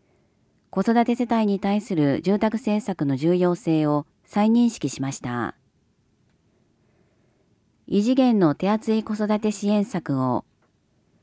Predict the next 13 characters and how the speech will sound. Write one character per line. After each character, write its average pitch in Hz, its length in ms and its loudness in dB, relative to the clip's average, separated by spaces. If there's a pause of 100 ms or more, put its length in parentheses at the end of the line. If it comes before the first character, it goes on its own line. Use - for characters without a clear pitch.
(420)
厚 226 180 2
生 233 240 2
文 220 240 2
教 214 200 0
常 208 200 2
任 208 200 2
委 208 40 2
員 196 100 0
会 135 320 -4
行 185 140 4
政 208 280 0
視 - 60 -12
察、 127 480 -4